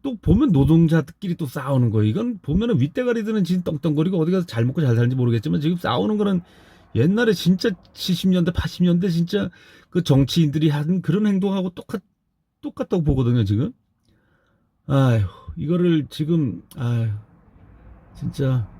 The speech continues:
이 노동, 맨 밑에서, 맨 밑에서 이 운송업자들만 죽으라는 것 같아요. 아, 아무튼 이거는 방법이 없네, 방법이 없어.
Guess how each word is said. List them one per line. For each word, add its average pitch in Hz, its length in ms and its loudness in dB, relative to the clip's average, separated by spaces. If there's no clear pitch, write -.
이 113 60 -2
노동, 104 440 2
맨 113 440 6
밑에서, 131 380 0
맨 110 360 2
밑에서 180 320 0
이 156 60 2
운송업자들만 147 800 0
죽으라는 - 360 -8
것 120 220 -4
같아요. - 200 -14
아, 101 460 -2
아무튼 95 320 0
이거는 107 420 0
방법이 104 380 0
없네, 87 220 0
방법이 87 420 -4
없어. - 320 -16